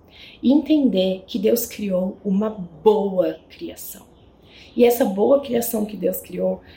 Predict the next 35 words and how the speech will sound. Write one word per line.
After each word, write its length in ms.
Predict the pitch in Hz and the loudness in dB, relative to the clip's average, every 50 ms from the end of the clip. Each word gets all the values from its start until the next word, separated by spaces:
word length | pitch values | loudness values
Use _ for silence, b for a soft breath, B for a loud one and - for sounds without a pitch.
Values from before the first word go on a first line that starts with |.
| B B | B B
não 320 | 214 220 233 277 294 302 | 0 2 2 2 2 2
é 200 | 277 240 233 262 | 4 4 2 2
só 420 | 269 - - - 233 220 226 - - | 0 -2 -4 -4 -2 -2 -2 0 0
a 80 | - 214 | 2 2
humanidade, 1000 | 214 214 214 226 240 269 269 - - 185 202 226 240 226 196 180 175 160 160 - - _ | 2 2 0 0 0 0 0 0 0 0 0 0 -2 -2 -4 -4 -6 -10 -10 -12 -14 _
é 360 | - 180 180 208 254 294 339 - - _ _ _ | -6 -2 0 0 0 -2 -4 -8 -12 _ _ _
todas 720 | - 247 247 285 320 339 302 240 208 190 180 180 196 233 - - - | 2 4 4 4 4 4 4 4 4 4 4 4 2 0 -2 -6 -4
as 220 | - 214 214 - | -2 -2 -2 -2
coisas 320 | - 226 220 214 226 226 - | -2 -4 -4 -4 -4 -8 -10
criadas, 960 | - - 247 240 208 185 196 202 247 240 190 180 175 240 - - - - B B B B B B B B B - | -6 -2 0 2 4 4 4 4 2 2 2 2 2 2 -2 -4 -10 -14 B B B B B B B B B -8
visíveis 840 | 190 196 233 269 285 247 220 226 277 320 320 330 330 330 311 262 247 | -4 0 0 0 0 0 0 2 4 4 4 6 4 4 4 4 4
e 140 | 269 269 262 | 4 4 4
invisíveis, 1040 | 277 285 277 294 285 254 226 233 247 254 220 180 - - - - - - - B B B B B - | 4 4 2 0 0 0 0 0 0 0 0 -4 -8 -12 -14 -16 -16 -18 -18 B B B B B -8
tá? 240 | - 160 165 190 214 | -4 -2 -2 0 -2
Então, 180 | 214 214 208 | 0 0 0
às 120 | 208 208 226 | 0 0 0
vezes, 140 | 247 240 - | 0 0 0
quando 140 | 294 285 | 0 0
a 60 | 294 269 | 2 2
gente 180 | 254 247 - | 2 0 0
pensa 340 | - - 196 202 196 - - | 0 -2 -2 -2 -2 -4 -6
em 60 | 180 | -8
criação, 720 | 170 - 156 156 - - - - 269 269 302 285 247 202 | -6 -4 -4 -4 -4 -6 -4 -2 0 2 2 2 2 0
a 40 | 185 | 0
gente 320 | 185 208 220 220 214 - | 0 0 -2 -2 -2 -2
imagina 520 | 233 226 214 214 196 185 214 220 240 247 247 | 0 0 2 2 2 2 2 2 2 2 0
que 120 | - - | 0 0
a 80 | 233 240 | 0 0
gente 400 | - - - - 214 202 - - | 0 -2 -4 -4 -4 -4 -4 -6
tá 80 | - | -8
falando 240 | 202 - 226 226 233 | -8 -4 -4 -4 -2
só 160 | - - 262 | 0 0 -2
sobre 280 | 254 - - 262 277 277 | -2 -2 -4 -4 -4 -4
a 40 | 285 | -4
natureza. 600 | 285 277 - - 269 226 202 196 185 - - | -4 -6 -6 -4 -2 -2 -2 -2 -4 -8 -12